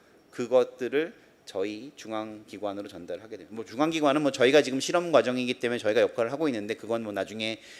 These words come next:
뭐, 협회가 될 수도 있고, 뭐, 실제 뭐, 감독 당국이 될 수도 있고, 그거는 뭐, 정해져 있는 것은 아닙니다. 이렇게 기관들로 모델을 전달을 하면, 저희가 그 기관들이 전달하신 이 각각의 모델을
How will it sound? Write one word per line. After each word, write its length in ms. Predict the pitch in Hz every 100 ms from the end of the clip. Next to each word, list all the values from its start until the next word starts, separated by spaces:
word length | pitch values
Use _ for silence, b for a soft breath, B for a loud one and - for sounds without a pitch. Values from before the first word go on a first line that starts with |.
| B
뭐, 80 | 90
협회가 400 | 107 - 156 143
될 100 | 117
수도 200 | - 117
있고, 260 | 95 - 92
뭐, 260 | 90 92 - _
실제 420 | - 143 - 113 110 - _ _ _ -
뭐, 140 | 73
감독 280 | 92 107 120
당국이 280 | 87 101 120
될 140 | 87
수도 160 | - 101
있고, 220 | - 95 - B B
그거는 340 | 101 107 120
뭐, 160 | 117 101
정해져 320 | - 104 113
있는 200 | 120 110
것은 200 | 123 120
아닙니다. 280 | 87 82 80
이렇게 160 | 82 101
기관들로 500 | 113 127 131 127 131
모델을 340 | 107 98 113
전달을 440 | 110 95 107 113 147
하면, 340 | 139 143 151 B B B B B
저희가 420 | - 120 127 143 135
그 120 | 139
기관들이 1000 | - 123 147 151 147 143 143 139 143 143
전달하신 720 | 135 113 113 127 123 123 110
이 80 | 117
각각의 500 | 110 - - 131 131
모델을 600 | 110 104 113 135 185